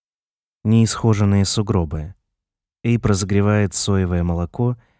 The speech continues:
и, как начинку в лепешку, заворачивает Кроха в самое мягкое из одеял.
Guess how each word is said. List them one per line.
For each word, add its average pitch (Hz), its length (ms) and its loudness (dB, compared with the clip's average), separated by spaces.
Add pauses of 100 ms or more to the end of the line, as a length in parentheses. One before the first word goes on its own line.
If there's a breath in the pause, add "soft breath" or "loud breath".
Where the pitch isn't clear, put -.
(120 soft breath)
и, 101 100 -4
как - 240 -2
начинку 107 520 0
в 92 80 -2
лепешку, 107 540 -2
заворачивает 98 760 -2
Кроха 101 380 -2
в - 80 -10
самое 110 520 0
мягкое 85 520 -4
из 82 140 -6
одеял. 82 560 -6